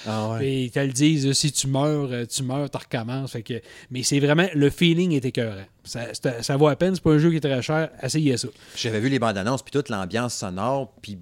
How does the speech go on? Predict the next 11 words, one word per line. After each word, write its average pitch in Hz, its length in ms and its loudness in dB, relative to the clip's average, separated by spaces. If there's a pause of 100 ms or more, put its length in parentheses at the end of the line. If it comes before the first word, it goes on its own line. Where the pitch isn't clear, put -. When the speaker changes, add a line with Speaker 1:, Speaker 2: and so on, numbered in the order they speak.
Speaker 1:
des 107 220 -6
bébites 107 360 -2
Speaker 2:
Ouais. 160 120 0
Speaker 1:
dans 107 220 -2
l'ombre, 123 260 -2
puis - 100 -18
tout. 131 160 -4 (100)
Speaker 2:
Ouais. 170 120 -2 (680)
Speaker 1:
Tu 135 200 0
sais, 113 60 -10
même 156 220 2